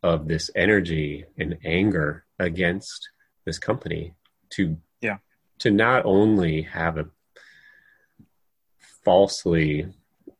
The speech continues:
Speaker 1: advertised P R, but to just lie and lie to the faces of the people who are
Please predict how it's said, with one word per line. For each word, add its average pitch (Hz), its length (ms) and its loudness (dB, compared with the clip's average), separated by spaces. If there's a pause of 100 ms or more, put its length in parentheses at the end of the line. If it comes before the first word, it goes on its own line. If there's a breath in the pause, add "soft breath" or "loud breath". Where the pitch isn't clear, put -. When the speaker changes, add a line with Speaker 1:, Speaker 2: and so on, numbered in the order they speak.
(120)
Speaker 1:
advertised 80 840 -2
P 80 220 -4
R, 78 320 -4
but 78 240 -4
to - 100 -8
just 80 380 -8
lie 80 720 -4 (140)
and 87 320 -4
lie 98 520 -2 (540)
to 85 260 -2
the 78 100 -4
faces 82 720 -2
of 80 160 -8
the 80 80 -4
people 80 400 -4
who 80 200 -4
are 82 300 -6